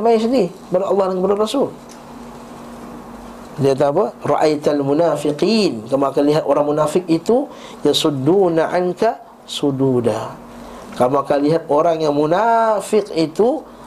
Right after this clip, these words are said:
akan menghalang kamu dengan halangan yang sangat kuat untuk halang kamu daripada menjalankan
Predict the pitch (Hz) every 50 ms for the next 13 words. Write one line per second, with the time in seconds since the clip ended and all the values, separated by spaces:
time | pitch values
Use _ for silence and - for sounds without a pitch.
0 | - - - 131 135 - 147 143 135 131 - 135 143 147 147 139 135 120 147 143
1 | 147 151 151 151 147 143 131 131 127 131 139 151 175 202 220 190 - - - -
2 | - - - - - - - - - 127 131 139 147 143 143 139 135 135 131 127
3 | - - - 196 190 - - - - 156 - - - - 131 127 - 131 - 131
4 | 131 131 127 135 135 135 131 127 123 127 127 117 131 131 139 135 127 123 131 127
5 | 135 131 139 143